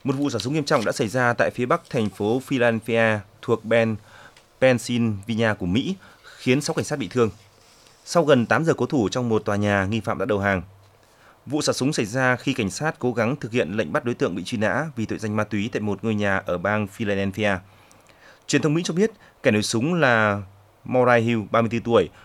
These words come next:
có tiền án tội phạm ma túy từ năm hai nghìn không trăm linh ba. Sau tám tiếng cố thủ trong nhà, tới đầu giờ chiều ngày mười lăm tháng tám theo giờ Việt Nam,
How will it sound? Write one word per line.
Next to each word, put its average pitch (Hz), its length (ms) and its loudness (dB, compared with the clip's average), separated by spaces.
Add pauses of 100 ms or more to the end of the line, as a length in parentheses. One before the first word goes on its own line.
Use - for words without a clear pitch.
(140)
có 120 120 2
tiền 127 140 -2
án 101 180 2
tội - 120 -6
phạm 98 160 -4
ma 113 60 2
túy 107 220 -4
từ 107 60 -6
năm 101 120 -4
hai 104 100 -6
nghìn 98 160 -4
không 113 200 -8
trăm 104 80 -4
linh 104 120 -2
ba. 107 220 2 (640)
Sau 156 280 2
tám 127 200 2
tiếng 131 160 0
cố 143 80 0
thủ 139 180 0
trong 120 140 -2
nhà, 101 420 4
tới 110 120 0
đầu 120 120 2
giờ 101 140 2
chiều 107 160 2
ngày 92 100 0
mười 95 100 0
lăm 104 100 0
tháng 101 120 -4
tám 104 320 2
theo 131 120 -4
giờ 101 120 0
Việt 92 120 -6
Nam, 104 260 0